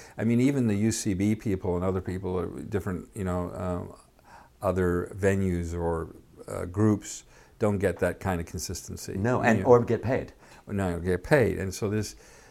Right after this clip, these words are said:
Speaker 1: you know, there's such a fundamental, you know, for, to be, to, for, to get the reps
Speaker 2: Mm-hmm.
Speaker 1: is how you get good.
Speaker 2: Right.
Speaker 1: And all those other things you just talked about,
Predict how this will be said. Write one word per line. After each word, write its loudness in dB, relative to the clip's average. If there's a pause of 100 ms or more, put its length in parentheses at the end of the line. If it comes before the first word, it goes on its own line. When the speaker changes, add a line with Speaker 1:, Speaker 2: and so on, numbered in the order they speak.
(140)
Speaker 1:
you -6
know, 0
there's 0
such -4
a -6
fundamental, 4 (640)
you -4
know, -2
for, -4 (400)
to -10
be, -2
to, -12
for, -8
to -4
get 4
the 2
reps 6
Speaker 2:
Mm-hmm. -2 (160)
Speaker 1:
is -6
how 2
you 2
get -4
good. -2 (240)
Speaker 2:
Right. 0 (220)
Speaker 1:
And -4
all 2
those 2
other 0
things -2
you -8
just -6
talked -2
about, 2